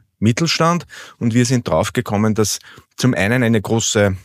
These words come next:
sagen wir so, eine große, nicht Angst, aber durchaus ein bisschen Demut vor Budget besteht und auch noch nicht ganz klar ist, was kann man denn alles digitalisieren, macht es Sinn?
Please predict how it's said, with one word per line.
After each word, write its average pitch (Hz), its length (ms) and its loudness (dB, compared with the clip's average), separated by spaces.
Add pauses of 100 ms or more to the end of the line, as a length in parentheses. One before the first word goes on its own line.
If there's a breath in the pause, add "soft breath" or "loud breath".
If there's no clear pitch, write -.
(1120 loud breath)
sagen 127 160 0
wir 123 60 4
so, 110 120 0
eine 104 160 2
große, 123 500 0 (120)
nicht 135 280 0
Angst, 117 720 -2 (260 loud breath)
aber 127 160 2
durchaus 143 400 2
ein 127 80 -2
bisschen 131 260 -2
Demut 127 360 2
vor 123 320 2 (200)
Budget 113 560 0
besteht - 640 -2
und 120 220 -2
auch 98 240 -2
noch 127 120 2
nicht 120 200 0
ganz 113 240 -2
klar 95 160 2
ist, 107 100 -2
was 113 140 -2
kann 95 160 -4
man 110 80 -2
denn 107 160 -2
alles 107 240 -2
digitalisieren, 107 680 -2
macht 95 280 -2
es 92 180 -2
Sinn? 139 300 2